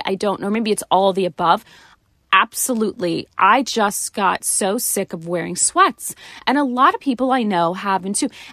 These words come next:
And jeans, even jeans, putting on a shoe was like, "Oh, it's a shoe. It's not a slipper or,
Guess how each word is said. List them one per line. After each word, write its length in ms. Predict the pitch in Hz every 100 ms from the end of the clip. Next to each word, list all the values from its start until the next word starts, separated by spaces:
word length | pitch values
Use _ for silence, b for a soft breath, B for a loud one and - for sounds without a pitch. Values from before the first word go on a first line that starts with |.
| -
And 200 | 294 269
jeans, 500 | 277 370 466 415 -
even 280 | 277 311 349
jeans, 300 | 339 302 226
putting 280 | 254 269 269
on 160 | 226
a 60 | -
shoe 440 | - - 370 392
was 180 | 196 165
like, 100 | - -
"Oh, 320 | - 440 170 -
it's 140 | -
a 60 | 214
shoe. 380 | - 370 320 -
It's 140 | -
not 220 | 240 226
a 40 | 208
slipper 720 | - - 247 - 247 247 247 B B
or, 400 | - 196 196 185